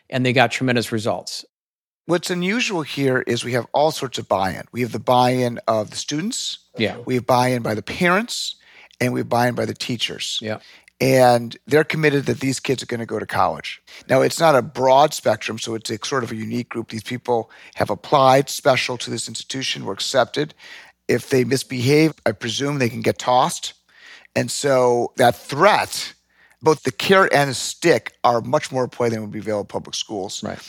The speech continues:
Speaker 2: So it may not be replicable for the entire city, but it could be replicable for tens of thousands of kids.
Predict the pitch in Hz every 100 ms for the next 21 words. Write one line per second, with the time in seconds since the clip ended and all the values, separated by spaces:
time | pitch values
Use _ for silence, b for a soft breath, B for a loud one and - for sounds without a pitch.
0 | - - - 131 117 127 143 135 123 123
1 | 120 123 120 123 117 - 117 110 113 110
2 | 104 - 196 135 131 B B B B _
3 | - 190 240 156 135 - - - 127 -
4 | 175 165 139 139 123 120 123 120 - -
5 | 131 131 120 113 104 95 - - - -
6 | 131 - - -